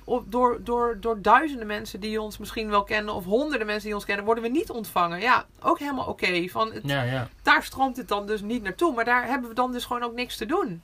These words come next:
Speaker 1: Daar hoeven we ook geen nee meer tegen te zeggen. Er is gewoon geen verbinding. <laughs>
Speaker 2: Nee, nee, precies.
Speaker 1: En dat is gewoon helemaal oké.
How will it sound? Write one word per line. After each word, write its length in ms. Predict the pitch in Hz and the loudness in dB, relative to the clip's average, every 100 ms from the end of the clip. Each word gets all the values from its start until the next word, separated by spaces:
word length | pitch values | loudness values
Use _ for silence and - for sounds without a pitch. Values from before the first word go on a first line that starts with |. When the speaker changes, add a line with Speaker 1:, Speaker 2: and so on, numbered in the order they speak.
| - | -14
Speaker 1:
Daar 180 | - 247 | 0 0
hoeven 200 | 269 247 | 2 2
we 60 | 247 | 0
ook 100 | - | 0
geen 280 | 240 226 | -4 -2
nee 200 | 220 302 | 0 0
meer 160 | 320 254 | 0 -2
tegen 260 | 208 190 190 | -2 -4 -6
te 60 | |
zeggen. 300 | 190 190 226 | -4 -4 -2
Er 80 | 254 | -4
is 100 | 294 - | -4 -2
gewoon 180 | 269 | -4
geen 300 | 262 285 294 | 0 -2 -2
verbinding. 720 | 262 254 262 339 277 190 185 233 | -4 -4 -2 -2 -2 -2 -4 -6
<laughs> 80 | 220 269 - | -4 -6 -4
Speaker 2:
Nee, 260 | 156 165 139 | 0 2 2
nee, 180 | 151 | 0
precies. 440 | 127 - 160 120 - - | -2 -6 -4 -6 -10 -4
Speaker 1:
En 280 | 254 262 | -2 0
dat 160 | 262 269 | -2 -4
is 80 | 277 | -2
gewoon 200 | 285 269 | 0 2
helemaal 320 | 269 277 240 | 0 -2 -2
oké. 500 | - - 175 185 185 | -4 -4 -2 0 -2